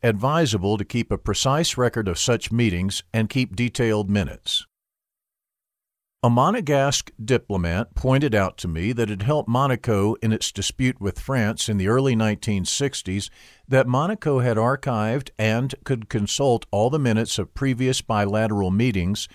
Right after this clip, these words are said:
and the decisions taken there, even if these dated back more than a hundred years. In the event of a dispute, it is indispensable to take disputes about the content of the contract and mutual rights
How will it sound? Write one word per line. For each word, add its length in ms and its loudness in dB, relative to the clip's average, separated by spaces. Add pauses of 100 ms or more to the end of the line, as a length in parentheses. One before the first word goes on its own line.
(280)
and 420 2
the 220 -2
decisions 640 0
taken 380 0
there, 280 -2 (360)
even 280 4
if 120 0
these 280 0
dated 320 0
back 300 2
more 300 2
than 160 0
a 60 2
hundred 380 2
years. 500 -2 (1080)
In 160 2
the 140 2
event 440 0
of 160 2
a 60 2
dispute, 760 0 (280)
it 140 4
is 280 4
indispensable 880 0
to 160 -4
take 260 0
disputes 540 0
about 260 2
the 80 -4
content 640 -2
of 140 -2
the 100 -4
contract 800 0
and 200 0
mutual 460 0
rights 500 0